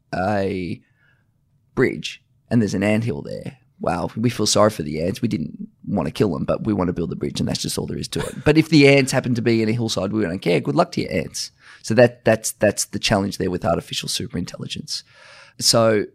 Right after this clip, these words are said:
surviving artificial superintelligence is, would be difficult, I think, because you're basically no longer, uh, the alpha species. And if you're not the alpha species, you don't rule,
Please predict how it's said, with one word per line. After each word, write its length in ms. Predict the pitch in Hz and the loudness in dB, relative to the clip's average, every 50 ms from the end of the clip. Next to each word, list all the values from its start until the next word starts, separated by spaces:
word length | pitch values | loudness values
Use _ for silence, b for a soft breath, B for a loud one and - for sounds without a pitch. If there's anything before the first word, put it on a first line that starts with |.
| _ _ | _ _
surviving 580 | - - - 127 113 120 120 123 123 120 117 107 | -2 0 0 2 4 4 6 6 6 6 4 2
artificial 440 | 101 98 95 - - 92 - - 104 | 2 0 -2 -2 -4 -4 -2 -4 -2
superintelligence 920 | - 98 92 - 101 95 98 90 - - 82 85 85 82 92 87 85 - | -2 -4 -2 -2 -2 -2 -2 -2 0 0 0 0 0 0 -2 -2 -2 -2
is, 120 | - - - - | -4 -4 -6 -8
would 260 | - 107 113 104 107 | -8 -4 -4 -2 -2
be 100 | 147 98 | -2 -2
difficult, 460 | - - 90 - - - - - - - _ _ _ | -2 -2 -2 -2 -2 -4 -4 -6 -8 -10 _ _ _
I 60 | - 160 | -8 -6
think, 360 | - - - - - - _ _ _ _ _ _ _ _ _ _ _ | -6 -6 -6 -8 -8 -12 _ _ _ _ _ _ _ _ _ _ _
because 460 | - 101 - - 104 95 92 - - | -6 -2 2 2 2 2 2 -2 -2
you're 100 | - 107 - | -2 -2 2
basically 500 | - 95 90 - - - - 110 95 95 | 4 2 2 2 0 -2 -2 -2 0 0
no 160 | 101 90 90 | 0 0 0
longer, 500 | 87 92 85 87 90 87 90 87 85 - b b b b b b b b b b - | -2 -2 -2 -2 -2 -2 -2 -2 -2 -4 b b b b b b b b b b -6
uh, 400 | - 80 76 76 78 76 76 73 - - _ _ _ _ _ _ - | -4 -4 -2 -2 -2 -2 -4 -6 -8 -14 _ _ _ _ _ _ -6
the 540 | - 92 90 85 78 78 80 80 71 - - _ - | -4 -2 -2 -2 -2 -2 -4 -6 -8 -10 -10 _ 0
alpha 280 | 107 104 - - - | 0 0 0 -2 -4
species. 640 | - - - - 80 - - - - - - - - _ _ _ _ _ _ _ _ _ _ _ _ _ _ _ _ _ _ _ - | -4 -4 -4 -6 -8 -8 -8 -8 -8 -8 -10 -10 -12 _ _ _ _ _ _ _ _ _ _ _ _ _ _ _ _ _ _ _ -6
And 300 | 87 78 82 82 - - | -4 -2 -4 -4 -6 -8
if 160 | - - - | -6 -4 -2
you're 80 | 98 | 0
not 120 | 107 101 - | 0 0 0
the 120 | 110 107 | 0 0
alpha 200 | 95 101 - 95 | 0 -2 -2 -4
species, 580 | - - - 104 110 - - 110 104 - - - | -4 -2 0 -2 0 -2 -2 -4 -6 -6 -4 0
you 120 | 113 113 110 | 0 2 4
don't 260 | 107 117 113 110 101 | 4 2 2 0 0
rule, 280 | - 117 123 - - | -2 -2 -2 -2 -6